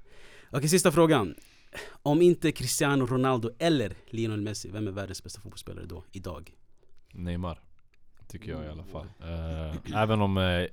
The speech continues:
Speaker 2: jag vill ge en honorable mention, som de säger i basket, till, eh, Lewandowski. Han har varit sjuk i år. Han är fortfarande på sjuk, eh, i en sjuk form. Men, eh, jag tycker generellt, den som har högsta nivå, bäst högsta nivå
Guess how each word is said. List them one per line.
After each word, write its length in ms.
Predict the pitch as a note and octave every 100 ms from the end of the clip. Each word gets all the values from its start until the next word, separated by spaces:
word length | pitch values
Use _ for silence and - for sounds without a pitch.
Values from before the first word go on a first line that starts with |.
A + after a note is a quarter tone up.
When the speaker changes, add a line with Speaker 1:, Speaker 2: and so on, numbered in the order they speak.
| -
Speaker 2:
jag 140 | F#2
vill 180 | F2+ F#2
ge 100 | F#2+ F#2
en 360 | E2 E2 D#2+ - - - - -
honorable 480 | - A2 G#2 F2+ F#2
mention, 540 | F#2+ G#2+ F#2+ F#2 F2 -
som 240 | - - E2
de 80 | D#2
säger 200 | F2+ E2
i 60 |
basket, 540 | D#2+ F2+ - D#2+ - -
till, 260 | E2+ D#2+
eh, 180 | D#2+ D#2
Lewandowski. 680 | F2 E2+ E2 F2 E2 F2 D#2+
Han 140 | D#2
har 80 | D#2
varit 200 | D2+ -
sjuk 320 | - F#2 -
i 40 | D#2
år. 220 | E2 E2 - - - -
Han 160 | E2+
är 40 | D#2
fortfarande 500 | E2 - F2 D#2 D2
på 340 | - D2+ C#2+ -
sjuk, 340 | F#2+ E2 - D2
eh, 60 |
i 340 | D2 D2 D#2 E2
en 60 |
sjuk 220 | - G2
form. 300 | - F#2 F2+ F2+ - - - - -
Men, 340 | E2 D#2+ D#2+
eh, 60 | D#2+ D#2 D2+
jag 160 | D#2 E2
tycker 240 | G#2 F2 -
generellt, 580 | F#2+ G2 G#2 F#2 - -
den 200 | F2+ F#2
som 180 | - F2
har 60 | D#2+
högsta 360 | F#2+ - F2
nivå, 360 | E2+ E2 E2+ -
bäst 460 | E2+ G2 G#2 - -
högsta 360 | G2 - -
nivå 360 | F2 F2 E2+